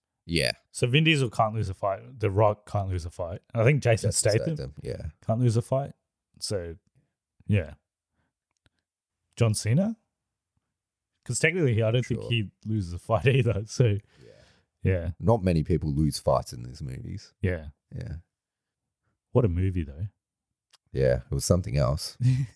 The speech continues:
Speaker 2: <laughs> I enjoy it. <laughs>
Speaker 1: Yeah. Yeah.
Speaker 2: I, I am looking forward to the next one 'cause I, I wanna see what they do.
Speaker 1: I,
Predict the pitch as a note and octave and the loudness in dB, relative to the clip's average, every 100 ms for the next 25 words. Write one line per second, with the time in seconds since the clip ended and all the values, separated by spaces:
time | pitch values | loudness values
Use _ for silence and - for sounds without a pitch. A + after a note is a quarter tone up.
0 | _ _ _ _ _ _ _ - F3+ F3+ | _ _ _ _ _ _ _ 0 2 4
1 | G3 A#2+ D#2 - _ _ _ _ - - | 4 2 0 -12 _ _ _ _ -18 -10
2 | C#3+ - _ _ _ _ _ _ - F3+ | -10 -10 _ _ _ _ _ _ -2 4
3 | D#3+ - - _ _ _ G2+ A2 F2+ F#2+ | 4 4 -4 _ _ _ 4 6 6 6
4 | E3+ D#3+ D#3+ G3 C4+ B3+ B3+ G3+ G#3+ F3+ | 4 6 6 6 4 2 0 2 2 2
5 | D#3 A#2+ A#2+ - - C#2+ D2 _ _ _ | 2 0 -2 -6 -14 -20 -20 _ _ _
6 | - C#3+ D3+ D#3 F#3+ F#3+ D#3 B2+ - F2 | -2 4 6 6 4 4 2 2 0 -4
7 | A2 D2 E2+ _ _ _ _ _ _ _ | -4 -6 -12 _ _ _ _ _ _ _
8 | _ _ G2+ | _ _ -2